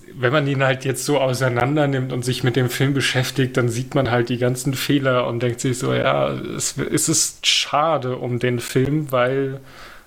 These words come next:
so viel Potenzial drin ist. Wir haben ja ganz viel über ungeschliffene Diamanten, um, um wenig entwickelte Charaktere gesprochen und das ist halt einfach, der Film macht ja nix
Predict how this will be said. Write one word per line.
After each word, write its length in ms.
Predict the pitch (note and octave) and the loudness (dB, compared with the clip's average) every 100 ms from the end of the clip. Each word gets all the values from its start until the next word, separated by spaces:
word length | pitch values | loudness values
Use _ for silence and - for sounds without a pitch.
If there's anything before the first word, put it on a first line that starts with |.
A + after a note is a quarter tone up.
| - | -20
so 160 | - C#3 | -2 0
viel 220 | C#3 C3+ | 2 2
Potenzial 720 | C3 C3 C3+ B2+ - B2 C3 | 2 2 2 0 -2 2 2
drin 240 | B2 C3+ C3+ | 2 -4 -4
ist. 240 | C3+ - | -6 -2
Wir 80 | A#2+ | 0
haben 120 | A#2 | 2
ja 80 | B2+ | 2
ganz 240 | A#2+ B2+ | 2 0
viel 200 | - C3+ | -2 0
über 460 | B2+ A#2+ A#2+ A#2+ A#2+ - - - - | 0 0 0 0 -2 -6 -14 -14 -2
ungeschliffene 680 | D3 C3+ B2 - B2+ - B2 | 0 0 0 0 0 0 -2
Diamanten, 680 | A2+ B2 A#2+ C3 C3 B2+ B2 | 0 0 2 0 -2 -2 -2
um, 240 | B2 A#2 - - | -2 -6 -8 -6
um 400 | - - - - - - - D3+ C3+ B2 B2 | -4 -4 -6 -8 -10 -20 -10 -4 -4 -4 -8
wenig 520 | B2+ C#3 D#3+ D#3 C#3 D#3 | -2 0 2 0 -2 -2
entwickelte 480 | B2+ D3 D3 C3+ | -2 -2 -2 -2
Charaktere 640 | B2+ B2 B2 B2 D#3+ E3+ C3 | -2 0 0 0 0 0 0
gesprochen 560 | B2 - B2+ B2 B2 | -2 -2 -2 0 -2
und 100 | A#2+ | 0
das 160 | A#2 A#2+ | 0 0
ist 180 | B2 - | -2 0
halt 160 | B2 | 0
einfach, 420 | A#2+ B2 - A#2+ - - - - - - - - | 2 -2 0 -2 -2 -12 -12 -12 -12 -14 -8 -2
der 100 | F2+ | 0
Film 340 | - D3 D#3 | 2 0 2
macht 240 | C#3+ C3+ - | 2 0 0
ja 100 | C3 | 2
nix 520 | A#2+ A#2 - - | 0 -2 -4 -6